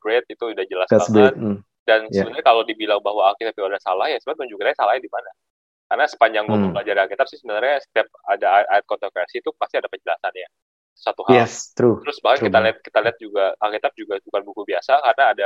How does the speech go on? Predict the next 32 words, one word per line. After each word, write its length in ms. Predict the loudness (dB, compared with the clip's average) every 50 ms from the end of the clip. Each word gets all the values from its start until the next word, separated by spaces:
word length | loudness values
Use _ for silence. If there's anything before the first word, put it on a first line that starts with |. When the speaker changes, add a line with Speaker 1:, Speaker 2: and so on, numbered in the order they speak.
| -2 -2
Speaker 1:
berisi, 260 | -4 -10 -8 -6 -6 -6
di 100 | -6 -6
mana 220 | -2 0 2 2 2
ada 100 | 2 0 -2 -4
banyak 220 | -2 0 0 0 0 _ _ _ _ _ _ _ _ _ _
berisi 260 | _ -10 -8 -6 -8 -8
nubuatan 640 | -6 -6 -6 -2 2 4 4 4 6 6 4 4 4 -2 _ _ _ _ _ _ _ _
dan 200 | _ -2 -2 -2
banyak 240 | -2 -4 -4 -2 -4
yang 140 | -4 -4 -4
sudah 80 | 0 2
Speaker 2:
Iya. 140 | 4 4 4 4
Speaker 1:
terjadi 320 | 0 -2 -2 -2 -4 -4 -4 -6 _ _ _ _ _ _ _ _ _ _ _ _
dan 120 | _ -10 -4
juga 340 | -2 0 0 4 6 6 6 8 8 6 4
Speaker 2:
Betul. 140 | 2 0 -2 0
Speaker 1:
banyak 280 | 0 2 2 0 -2
hal, 220 | 2 4 6 6 6 4
banyak 240 | 2 -2 -2 -2 -4
apa 200 | -6 -2 0 2
ya, 100 | 2 2 0
historical, 420 | -2 -6 -4 -4 -4 -2 -2 -2 -4
historical 640 | -2 _ -4 -4 -4 -4 -2 -2 -2 0 0 -2 0 2
fact 200 | 0 0 0 _
juga 200 | _ -10 -6 -4
yang 180 | -2 -2 -2 -4 -6 _ _ _ _ _ _ _
jelas 240 | _ 2 2 2 2 2
ada. 360 | 0 -2 -2 0 0 0 -2 -4 _ _ _ _ _ _ _
Bahkan 380 | _ -4 0 2 2 2 2 0
banyak 240 | 0 0 2 2 2
Speaker 2:
Iya. 80 | 2 2
Speaker 1:
a-, 220 | 0 -2 -2 -2